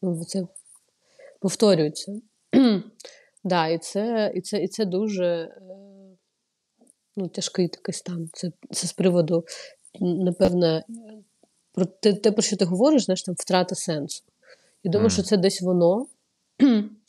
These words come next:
Speaker 1: А, і, е, я думаю, що це, якщо глибше,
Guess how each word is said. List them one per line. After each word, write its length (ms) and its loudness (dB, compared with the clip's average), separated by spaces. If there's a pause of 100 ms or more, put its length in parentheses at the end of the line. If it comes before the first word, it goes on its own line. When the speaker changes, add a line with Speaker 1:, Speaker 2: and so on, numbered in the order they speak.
(480)
Speaker 1:
А, 400 0 (200)
і, 340 0
е, 500 0
я 140 0
думаю, 300 0
що 140 -6
це, 460 -2 (420)
якщо 360 -2
глибше, 680 0